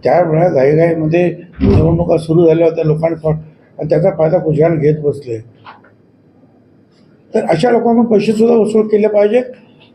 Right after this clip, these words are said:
आणि कारवाई सुद्धा कर-, करायला पाहिजे. पण काही काही जे आहेत, ठिकाणे जे आहेत,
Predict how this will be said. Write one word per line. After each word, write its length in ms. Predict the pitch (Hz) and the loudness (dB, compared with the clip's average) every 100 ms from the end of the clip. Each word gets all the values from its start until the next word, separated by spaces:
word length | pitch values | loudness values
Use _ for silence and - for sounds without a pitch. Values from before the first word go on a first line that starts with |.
| - | -6
आणि 100 | 180 | -4
कारवाई 380 | - 175 202 196 | 0 2 2 2
सुद्धा 200 | 180 170 | 2 0
कर-, 280 | 156 131 | 0 -2
करायला 360 | 113 131 113 110 | -2 -4 -4 -6
पाहिजे. 380 | - - - - _ _ _ _ _ _ _ | -8 -14 -20 -20 _ _ _ _ _ _ _
पण 140 | 254 311 | -2 -2
काही 260 | - 185 | 0 0
काही 260 | 202 269 262 | 2 0 2
जे 80 | 240 | 0
आहेत, 300 | 151 139 127 | 0 0 -2
ठिकाणे 440 | - 151 143 131 | -2 -2 -2 -4
जे 120 | 117 | -10
आहेत, 240 | 107 104 | -12 -14